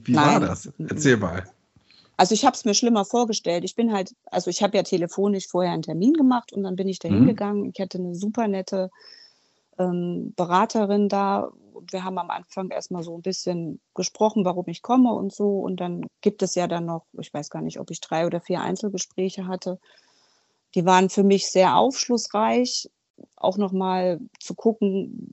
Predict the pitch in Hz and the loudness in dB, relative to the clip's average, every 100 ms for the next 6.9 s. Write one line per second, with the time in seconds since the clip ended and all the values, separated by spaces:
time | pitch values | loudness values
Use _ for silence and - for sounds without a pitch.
0 | _ 180 160 165 233 247 214 214 - 185 | _ 0 2 6 6 6 4 0 -4 -6
1 | - 202 208 202 214 208 202 196 196 196 | -2 2 2 2 0 0 0 -4 -6 -4
2 | 190 196 196 202 196 190 - - - 190 | 0 0 0 0 0 -2 -6 -12 -8 -4
3 | 190 190 - 185 175 185 - 185 185 190 | -2 -2 -2 -2 -4 -6 -4 -2 -2 -4
4 | - - - - - _ _ _ 175 180 | -8 -18 -20 -20 -20 _ _ _ -2 0
5 | 175 170 - 175 175 - 185 185 185 - | 0 -2 -4 -4 -4 -2 0 2 0 0
6 | 196 175 180 185 175 170 180 - - | 0 2 0 -2 2 2 2 -2 -12